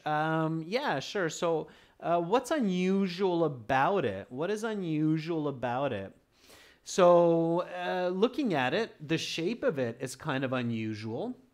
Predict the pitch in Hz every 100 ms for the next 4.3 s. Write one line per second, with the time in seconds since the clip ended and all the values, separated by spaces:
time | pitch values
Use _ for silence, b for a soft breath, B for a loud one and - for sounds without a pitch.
0 | B B B B _ 143 135 131 131 165
1 | 165 - - 190 131 135 143 165 175 156
2 | 139 131 151 151 139 131 151 - 135 127
3 | 120 120 156 185 127 117 113 107 104 104
4 | 117 139